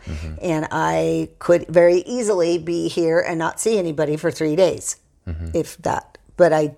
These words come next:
Speaker 2: make sure I see friends, I go on runs with friends, I walk, I walk the neighborhood for miles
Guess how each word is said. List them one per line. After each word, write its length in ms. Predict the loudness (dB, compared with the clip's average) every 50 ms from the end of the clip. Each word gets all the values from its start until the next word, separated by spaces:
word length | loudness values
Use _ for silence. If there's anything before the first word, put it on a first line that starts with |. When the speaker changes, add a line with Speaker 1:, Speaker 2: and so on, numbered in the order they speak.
| _ _ -4
Speaker 2:
make 220 | -2 -2 -2 0
sure 200 | 4 4 4 4
I 200 | 4 0 -4 -6 -6
see 400 | -8 -8 -6 -6 -4 -4 -4 -4
friends, 440 | -2 0 0 2 2 2 0 0 0
I 80 | -2 -2
go 160 | 2 6 6
on 200 | 6 6 6 2
runs 280 | 0 -2 -4 -6 -6 -6
with 160 | -6 -8 -8
friends, 480 | -8 -6 -6 -6 -4 -4 -6 -6 -4 -4
I 160 | -4 -4 -6 -8 -12 -20 -20 _ -6
walk, 440 | 2 6 8 8 8 6 4 -12 -6 -4
I 80 | -2 -2
walk 420 | 0 4 6 6 6 6 4 -2
the 120 | -8 -6 -4
neighborhood 460 | -2 -2 -2 -2 -2 -4 -4 -8 -8
for 120 | -10 -10 -8
miles 560 | -6 -6 -6 -6 -6 -8 -10 -12 -14 -16